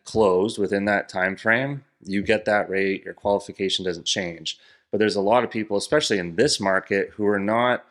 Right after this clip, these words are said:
jumping out there and buying a house the next week, right? People are kind of taking their time and getting a feel for the market and waiting 'cause everyone has a little bit of fear that it's gonna continue to go down. So if your rate hold is coming up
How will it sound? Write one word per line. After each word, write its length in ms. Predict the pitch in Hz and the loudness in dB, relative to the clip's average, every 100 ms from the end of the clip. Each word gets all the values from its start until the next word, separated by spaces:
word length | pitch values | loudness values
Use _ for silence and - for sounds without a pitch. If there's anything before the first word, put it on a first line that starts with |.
| _ _ _ _ _ _ _ | _ _ _ _ _ _ _
jumping 440 | - 120 120 117 | 2 4 4 2
out 140 | 113 107 | 2 2
there 120 | 104 | 0
and 140 | 92 | 0
buying 280 | 104 107 104 | 2 2 2
a 40 | |
house 280 | 101 101 101 | 2 0 0
the 80 | 101 | -2
next 320 | 98 92 - | -2 -2 -6
week, 420 | 98 85 - - - | -8 -8 -12 -20 -4
right? 300 | 95 95 - | 0 0 0
People 240 | 117 107 | -4 -2
are 60 | 107 | -2
kind 200 | - 110 | 0 -2
of 80 | 101 | 0
taking 340 | 110 101 110 | -2 -4 -2
their 100 | 104 | -4
time 520 | - 101 101 101 98 | -4 -2 -2 -2 -2
and 140 | 90 - | -6 -4
getting 180 | 101 101 | -2 -2
a 60 | |
feel 220 | - 104 | -2 -4
for 100 | 95 | -4
the 80 | 101 | -6
market 460 | 95 90 95 - 95 | -4 -2 -2 -2 -6
and 180 | 87 92 | -6 -4
waiting 400 | 98 95 95 90 | -2 0 -4 -6
'cause 140 | 92 | -4
everyone 240 | 92 98 | -4 -4
has 260 | 92 - 92 | -6 -6 -4
a 20 | |
little 140 | 95 95 | -2 -2
bit 80 | |
of 80 | 98 | -4
fear 300 | - 101 95 | -4 -4 0
that 80 | 95 | 0
it's 100 | 92 | -2
gonna 160 | 95 92 | -6 -8
continue 320 | 92 101 95 | -8 -6 -6
to 80 | 92 | -4
go 140 | 92 | -2
down. 420 | 92 113 101 95 - _ _ _ - | 0 2 2 0 -6 _ _ _ -4
So 240 | - 107 | 2 2
if 280 | - 110 101 | 2 0 0
your 220 | 120 143 | 0 2
rate 440 | 101 98 131 143 - | 0 0 0 0 -2
hold 260 | 110 107 | 0 2
is 120 | 98 | 0
coming 440 | - 107 104 92 - | -2 -4 -2 -4 -4
up 460 | 117 98 90 - | -2 0 -2 -6